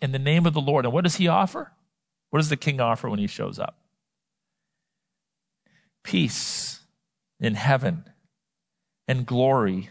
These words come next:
in the highest. If you think about it, in our spiritual walks, we are called to ascend the same hill every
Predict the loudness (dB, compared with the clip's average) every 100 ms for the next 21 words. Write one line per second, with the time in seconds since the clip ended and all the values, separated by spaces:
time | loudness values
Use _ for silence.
0 | _ _ _ _ -8 -6 -4 -4 -4 -6
1 | -12 -14 _ _ _ _ _ _ _ _
2 | _ _ _ _ _ _ _ 0 0 0
3 | 2 4 4 4 0 -4 _ _ _ _
4 | _ _ _ _ _ _ _ _ _ -8
5 | -2 -2 -2 -4 -4 -2 -4 -2 -2 -4
6 | -6 -4 0 2 2 -2 -2 0 2 0
7 | -4 -4 -4 0 0 2 -2 -6 -6 -4
8 | -4 -4 -4 -2 0 0 -4 -6 -2 -2
9 | -2 -6 -6 -8